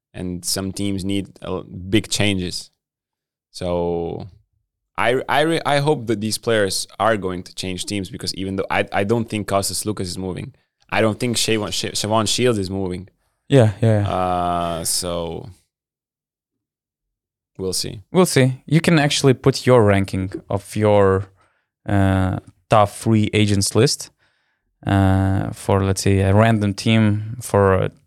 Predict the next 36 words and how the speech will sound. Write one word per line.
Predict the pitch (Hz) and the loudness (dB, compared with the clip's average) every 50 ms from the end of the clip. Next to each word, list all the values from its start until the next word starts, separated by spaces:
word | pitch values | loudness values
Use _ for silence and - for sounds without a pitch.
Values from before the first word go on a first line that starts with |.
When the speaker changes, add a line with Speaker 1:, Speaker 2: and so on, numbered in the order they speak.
| - 110 | -8 -2
Speaker 2:
Dubai | 110 113 110 110 113 113 107 107 104 | 0 2 4 4 4 4 4 2 2
team | - 117 110 107 104 101 98 98 | 0 0 0 0 0 0 0 0
or | 98 98 98 | 0 0 2
whatever, | 104 104 104 104 104 104 104 | 4 4 6 6 6 4 4
Speaker 1:
<laughs> | 101 101 131 113 101 | 4 2 0 0 0
Speaker 2:
with | 110 104 | 2 4
no | 110 117 117 110 | 4 4 4 4
background, | 104 110 110 110 107 110 107 104 104 104 101 98 - - | 2 2 2 2 4 4 4 4 4 2 2 0 -2 -2
with | 104 | 0
no | 104 104 110 113 107 104 | 2 4 4 6 6 6
head | 101 127 127 - - | 6 4 2 2 2
coach | - 110 107 104 - - - - | 2 4 4 2 0 -2 -6 -6
in | - 104 104 101 | -4 -4 -4 -2
place. | - - 107 101 98 98 - - - - - - - - - - - - _ - | 0 4 4 4 4 4 2 -2 -6 -10 -14 -20 -20 -20 -20 -20 -20 -20 _ -10
So | - - - 98 95 104 - - | -4 0 2 2 2 0 -4 -6
it | - 107 - - | -8 -6 -2 -2
will | 104 | 0
be | 104 107 107 | 2 4 4
really | 104 104 107 104 | 6 6 6 4
interesting | 101 101 101 101 - - 101 92 | 4 4 2 0 0 -2 -2 0
to | 104 | -2
hear | 98 95 107 104 104 | 0 2 4 4 4
your | 101 101 101 98 98 95 | 6 6 6 4 4 4
points. | - - 123 127 127 123 120 - - - | 2 4 4 6 6 4 4 2 0 2
And | 113 104 101 101 98 101 95 - - - - - - - - - - - _ _ _ _ | 4 4 4 4 4 2 0 -4 -10 -18 -20 -20 -20 -20 -20 -20 -20 -20 _ _ _ _
since | - - - 110 107 - | -4 0 0 0 2 2
we | 113 107 | 2 2
show | - - - 123 120 117 113 107 101 - - _ _ _ _ | 4 4 6 6 8 6 6 4 2 -2 -6 _ _ _ _
a | - 101 | -2 0
lot | 101 104 110 113 110 | 2 4 6 6 6
of | 107 101 - - - | 6 4 2 0 2
love | 107 110 110 110 107 101 - | 4 6 6 6 4 4 0
to | 110 | -2
the | 107 107 | -2 0
domestic | 104 104 107 107 - - 110 98 - | 2 2 2 2 2 0 -4 -2 -2
league | 107 104 104 95 - - | -2 -2 -2 -2 -6 -12